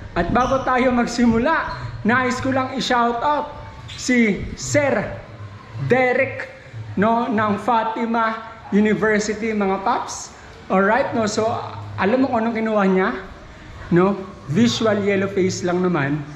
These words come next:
At bibigyan din natin siya ng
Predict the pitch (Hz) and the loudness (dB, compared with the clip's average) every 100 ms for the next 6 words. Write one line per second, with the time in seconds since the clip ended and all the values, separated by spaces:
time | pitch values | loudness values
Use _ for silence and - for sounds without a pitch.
0 | - - - - - - 165 165 202 196 | -10 -8 -8 -8 -6 0 0 4 4 4
1 | 196 185 190 180 180 175 175 143 151 - | 4 2 2 2 0 0 0 0 0 -4
2 | - - - - - - 151 190 165 | -6 -10 -10 -8 -10 0 2 4 2